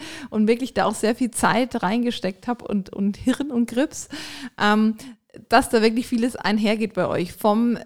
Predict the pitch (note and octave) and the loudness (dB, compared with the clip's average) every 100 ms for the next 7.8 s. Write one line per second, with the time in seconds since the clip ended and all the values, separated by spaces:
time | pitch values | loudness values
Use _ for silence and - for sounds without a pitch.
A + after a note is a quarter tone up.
0 | G3+ - F#3+ A#3+ - A3+ A3+ A#3 A3+ A3 | -8 -2 0 0 0 -4 0 0 2 0
1 | G#3 G3 G#3 - A#3 A3 A3 - A3+ A3+ | 0 0 -2 -2 -2 0 -2 0 0 0
2 | A3 A3+ A#3 A3 G#3 - G#3 G#3+ A3+ - | 0 -2 -2 -2 -2 0 0 0 -2 -6
3 | - A#3 A3+ A3 A3+ C#4+ C#4 C4 A3+ - | -4 0 4 4 2 -6 -12 -16 -14 -2
4 | G3 G#3 G3+ - A#3+ B3 G3+ G3+ G#3 G3 | 0 2 2 0 0 0 2 2 2 -4
5 | G3+ - G3+ A#3+ C4+ C4 - B3 - _ | -6 -4 -2 -2 -6 -18 -18 -20 -20 _
6 | _ _ _ A3 G#3+ A3+ - G3+ G3 G3+ | _ _ _ 2 4 2 0 -2 -2 -2
7 | - G#3 G#3 G#3 - G3+ G3+ | -8 -2 0 0 0 -2 -2